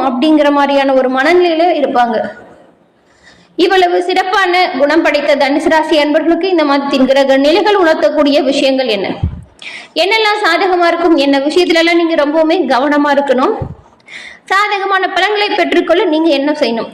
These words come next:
இது பத்தின முழுமையான தகவலையுமே நாம பார்க்கலாம். அதுக்கு முன்னாடி ஜோதிட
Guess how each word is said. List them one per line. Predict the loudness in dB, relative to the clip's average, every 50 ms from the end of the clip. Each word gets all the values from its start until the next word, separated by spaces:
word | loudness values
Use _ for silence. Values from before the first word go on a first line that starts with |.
| -4 -2
இது | -2 0 0
பத்தின | 0 0 2 2 4
முழுமையான | 4 4 4 4 2 2 0 0 0
தகவலையுமே | 0 0 2 2 2 2 2 2 2 2 2
நாம | 0 -2 0 0 -2
பார்க்கலாம். | 0 0 0 -2 -2 -4 -8 -18 -20 -20 _ _ _ _ -2 -2
அதுக்கு | 0 0 2 2 2
முன்னாடி | 2 2 2 0 0 0 0 -2 -2 -6 -10 -14 -8 -4 0 2
ஜோதிட | 2 2 2 2 2 2 2